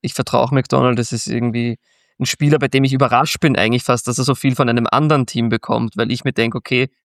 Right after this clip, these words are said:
der Value für Seattle ist irgendwie da, aber die Bears erwarten sich scheinbar, ich meine, die haben ja extreme Abgänge auf Safety-Position, die haben ja beide Starter verloren,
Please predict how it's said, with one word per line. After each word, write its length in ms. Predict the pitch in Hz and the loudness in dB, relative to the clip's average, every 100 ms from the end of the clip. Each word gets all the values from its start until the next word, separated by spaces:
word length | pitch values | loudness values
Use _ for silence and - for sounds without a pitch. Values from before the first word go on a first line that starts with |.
| - | -6
der 100 | 113 | 0
Value 280 | 120 127 131 | 0 2 0
für 160 | - | -2
Seattle 420 | 127 120 113 - 131 | -2 0 -2 -4 -6
ist 120 | - | -4
irgendwie 280 | 123 120 123 | -6 -6 -2
da, 380 | 110 110 127 147 _ _ _ _ - | 2 4 4 0 _ _ _ _ -2
aber 220 | 123 123 - | 0 0 -4
die 120 | - | -8
Bears 300 | - 123 127 | 0 0 2
erwarten 400 | 123 117 120 131 | 2 2 2 -2
sich 180 | - 123 | -6 -6
scheinbar, 580 | - 117 120 123 123 120 | 2 2 4 4 4 2
ich 100 | 117 | -2
meine, 120 | 117 | -2
die 60 | 117 | 0
haben 80 | 120 | 2
ja 100 | 113 | 0
extreme 720 | - - - 117 117 117 - - | -2 -12 -6 -2 -2 -2 -8 -10
Abgänge 400 | 190 - 110 113 | -10 -6 -4 -4
auf 60 | |
Safety-Position, 640 | - 113 - 127 113 110 113 | -6 -10 -10 -10 -8 -6 -6
die 60 | |
haben 60 | 113 | -4
ja 40 | |
beide 180 | - 113 | -4 -4
Starter 360 | - - 117 117 | -4 -4 -4 -10
verloren, 400 | - 110 117 | -10 -4 -4